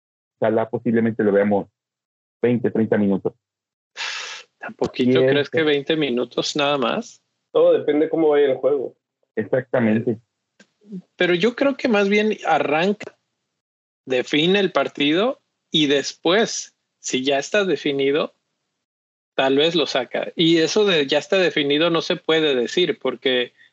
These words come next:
Speaker 2: vamos a pensar que el City va perdiendo dos a cero.
Speaker 3: No, es
Speaker 2: Entonces
Speaker 3: que
Speaker 2: ya la
Speaker 3: esta jornada
Speaker 2: diferencia
Speaker 3: es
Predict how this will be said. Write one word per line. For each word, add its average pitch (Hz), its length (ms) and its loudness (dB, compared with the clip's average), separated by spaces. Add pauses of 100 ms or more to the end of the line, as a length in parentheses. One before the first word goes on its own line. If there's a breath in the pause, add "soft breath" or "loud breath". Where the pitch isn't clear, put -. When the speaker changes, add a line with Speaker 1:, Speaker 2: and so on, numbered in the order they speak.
(340 soft breath)
Speaker 2:
vamos 165 320 0
a 143 100 -2
pensar 147 440 -2
que 165 100 -2
el 147 100 0
City 151 340 -4
va 143 180 -2
perdiendo 135 500 0
dos 131 340 -2
a 131 80 -2
cero. - 340 -8 (760)
Speaker 3:
No, 85 100 -2
es 139 60 2
Speaker 2:
Entonces 151 320 0
Speaker 3:
que 135 80 2
Speaker 2:
ya 143 100 2
la 156 120 0
Speaker 3:
esta 156 160 0
jornada 147 240 0
Speaker 2:
diferencia 185 280 2
Speaker 3:
es - 80 -4